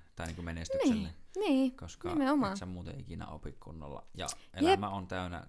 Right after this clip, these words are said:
Speaker 1: ka-, karuja op-, niinkun oppitunteja niin sanotusti,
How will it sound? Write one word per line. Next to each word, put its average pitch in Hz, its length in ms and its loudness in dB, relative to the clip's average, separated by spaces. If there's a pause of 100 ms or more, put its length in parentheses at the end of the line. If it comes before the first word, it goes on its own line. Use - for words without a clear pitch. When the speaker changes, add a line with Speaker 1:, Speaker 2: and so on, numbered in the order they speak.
Speaker 1:
ka-, 90 320 -4
karuja 110 400 2
op-, 98 220 -4 (140)
niinkun 92 400 -2 (460)
oppitunteja 95 720 -6
niin 90 160 -4
sanotusti, 87 580 -6